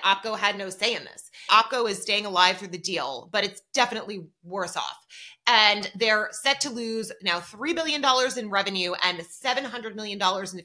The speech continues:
ebitda. From twenty fourteen to twenty sixteen, the debt had only dropped by, like, a hundred and eighty-five million dollars because of the increasing need to borrow <laughs> money to stay afloat. And so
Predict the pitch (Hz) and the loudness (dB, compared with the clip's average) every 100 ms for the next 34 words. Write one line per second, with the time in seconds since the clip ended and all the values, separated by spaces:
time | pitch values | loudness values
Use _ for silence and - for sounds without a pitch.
0 | - 185 170 170 185 320 - - - _ | -10 -10 0 4 6 4 -2 -20 -20 _
1 | - 240 202 - 277 294 269 262 254 214 | -6 -6 -6 -4 -4 -4 -8 -8 -6 -8
2 | 214 208 196 208 - - 339 453 453 - | -6 -10 -10 -10 -8 -6 -4 -6 -10 -18
3 | - - 220 285 277 - - - 247 247 | -2 0 2 4 4 2 -10 -6 0 2
4 | 277 294 190 202 196 202 247 233 208 190 | 0 -2 -4 4 4 4 0 0 -2 -6
5 | 226 226 240 220 214 214 208 208 190 196 | -8 -6 -6 -6 -6 -6 -2 4 4 4
6 | 202 190 190 196 262 220 185 180 - - | -4 -6 -2 2 4 4 -2 -4 -10 -16
7 | - 233 240 208 226 - 240 240 240 247 | -10 -4 -4 -4 -8 -2 -2 -2 -8 -12
8 | 233 247 220 220 190 202 165 226 247 269 | -10 -8 -8 -8 -8 -12 0 4 6 6
9 | 240 262 381 285 262 - 233 220 - 175 | 4 -2 -2 -2 -2 -2 -2 0 -2 -2
10 | 160 - - - - - - 254 269 254 | -4 -4 -14 -14 -18 -10 0 0 4 4
11 | 233 | 4